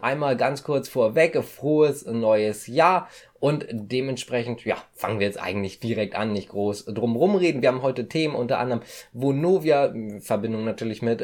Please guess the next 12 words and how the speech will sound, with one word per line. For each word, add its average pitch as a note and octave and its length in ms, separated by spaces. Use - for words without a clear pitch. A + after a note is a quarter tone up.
Deutsche A#2+ 540
Wohnen, F3+ 300
aber D#3+ 340
zum C#3 140
Beispiel C3+ 340
auch G2 240
Adler A2+ 320
Immobilien, B2+ 720
dann C3+ 420
die F3+ 120
Lufthansa, A#2+ 640
Fraport, G2+ 760